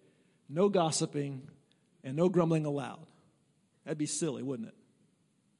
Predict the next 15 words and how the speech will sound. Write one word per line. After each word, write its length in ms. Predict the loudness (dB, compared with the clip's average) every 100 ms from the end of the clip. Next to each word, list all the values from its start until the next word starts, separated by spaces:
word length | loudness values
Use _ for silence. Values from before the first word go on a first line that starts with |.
| _ _ _ _ _ -20 -6
The 80 | 2
Bible 300 | 4 6 6
already 200 | 6 4
says 380 | 4 4 4
it. 100 | -2 -10 -20 -20 -20 _ _ _ _ _ _ _ _ _ _ _ _ _ _ _ _ _ _ _
And 100 | -6
it 40 | -2
hasn't 340 | 0 -2 -6
stopped 520 | -8 -8 -10 -12 -20 -20 _ _ _ _ -14
many 200 | -10 -8
people. 400 | -8 -8 -10 -18 _ _ _ _ _ _ _ _ _ _ _ _ _ _ _ _ _ _ _ _ _ _ _
But 200 | 2 6
if 180 | 6 4
we 300 | 4 6 6
decide 640 | 6 4 4 2 0 -8